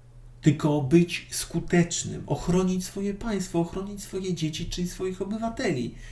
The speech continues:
Jeśli trzeba, to się podpisuje pakt z diabłem. Po to, żeby przetrwał mój naród,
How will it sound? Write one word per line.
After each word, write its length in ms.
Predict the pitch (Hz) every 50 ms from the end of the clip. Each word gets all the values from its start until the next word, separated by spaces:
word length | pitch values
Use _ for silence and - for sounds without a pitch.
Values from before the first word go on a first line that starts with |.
| - -
Jeśli 260 | 147 135 - - 196 175
trzeba, 640 | - - 160 143 131 135 147 170 185 - - - - - -
to 100 | - 147
się 120 | 139 - 180
podpisuje 600 | - 175 - - - 180 - - 180 180 185 180
pakt 260 | - 202 196 185 175
z 120 | 170 180
diabłem. 640 | 180 214 254 247 208 160 135 - - 107 - - - - - - - - - - - - - - - - - - - - -
Po 180 | - - 131 123
to, 260 | - - 143 175 202
żeby 220 | 175 147 135 131
przetrwał 540 | 123 - - 160 156 - - - 180 160 160
mój 160 | 170 185 185
naród, 440 | 185 208 214 208 185 135 123 - -